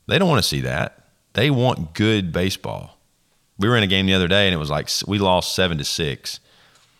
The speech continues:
And the umpire said something after the game. He's like, "Man, that was a great game. You know, that, tho-, I enjoy doing those."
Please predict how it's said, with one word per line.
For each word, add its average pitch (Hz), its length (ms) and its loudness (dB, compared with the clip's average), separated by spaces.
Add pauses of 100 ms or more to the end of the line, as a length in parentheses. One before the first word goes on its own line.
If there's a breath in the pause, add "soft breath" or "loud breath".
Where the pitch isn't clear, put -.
(340 soft breath)
And 78 560 -2
the 82 140 -2
umpire 90 340 2
said 82 220 -2
something 76 180 -4
after 80 140 -8
the 73 40 -8
game. 85 120 -2
He's 73 100 -4
like, 71 80 -6
"Man, 92 160 0
that 101 80 2
was 80 120 -2
a 71 40 -6
great 80 300 -2
game. 80 340 -4 (240)
You 73 80 -8
know, 76 180 -4
that, 92 320 -6
tho-, 85 140 -2
I 98 180 -4
enjoy 87 280 0
doing 92 240 0
those." 80 400 -2